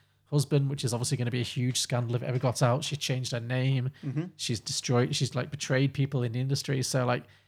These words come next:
Speaker 1: he's got all this dirt on her,
Speaker 2: Mm.
Speaker 1: so she can't get out of the relationship. But now that she's in Hollywood, she doesn't need him anymore 'cause all he is, is he's just a theatre critic. He's got
Speaker 2: Yeah.
Speaker 1: no power in Hollywood.
Speaker 2: Yeah, yeah.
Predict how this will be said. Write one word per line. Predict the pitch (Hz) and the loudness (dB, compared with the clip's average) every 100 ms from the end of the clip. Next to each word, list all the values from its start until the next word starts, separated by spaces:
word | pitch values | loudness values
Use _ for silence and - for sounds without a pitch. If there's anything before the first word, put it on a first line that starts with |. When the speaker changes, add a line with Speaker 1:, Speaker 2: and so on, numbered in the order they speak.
| - | 4
Speaker 1:
he's | 170 151 | 6 8
got | 151 | 8
all | 147 | 8
this | 143 | 8
dirt | - 131 131 - | 6 4 4 2
on | 123 | 0
her, | 127 - - | -2 -6 -6
Speaker 2:
Mm. | 131 113 | -6 0
Speaker 1:
so | 123 | 2
she | 143 | 2
can't | - 131 139 | 2 2 2
get | 135 | 0
out | |
of | 123 | -2
the | |
relationship. | 120 127 - 135 139 - - | -2 -2 -2 -4 -4 -4 4
But | 139 135 | 4 6
now | 147 | 6
that | 160 | 6
she's | 147 135 | 2 -2
in | |
Hollywood, | 117 143 147 147 139 - _ _ | 0 0 0 -2 -4 -10 _ _
she | - 139 | -4 2
doesn't | 139 | 2
need | 127 143 | 2 4
him | 147 | 4
anymore | 131 135 131 | 2 -2 -2
'cause | 139 151 | 0 4
all | 147 | 6
he | 139 | 6
is, | 120 | 6
is | 110 - - | 0 -4 0
he's | 151 147 | 2 2
just | - | -2
a | |
theatre | - 139 143 | 0 2 2
critic. | 143 127 135 143 | 0 -6 -6 -6
He's | 160 | -2
got | 170 | -2
Speaker 2:
Yeah. | 123 | -2
Speaker 1:
no | |
power | - 123 123 | 0 2 2
in | 120 | 0
Hollywood. | 135 151 113 147 | -4 -4 -6 -8
Speaker 2:
Yeah, | 160 | -8
yeah. | - | -8